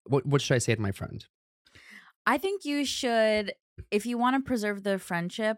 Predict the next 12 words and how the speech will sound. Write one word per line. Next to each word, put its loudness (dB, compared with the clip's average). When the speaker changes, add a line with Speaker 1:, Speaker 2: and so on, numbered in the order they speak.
Speaker 2:
I -4
think -6
you 0
should, 4
<laughs> 0
uh, 6
offer 6
to 2
get -2
the -14
cat 0
groomed, -4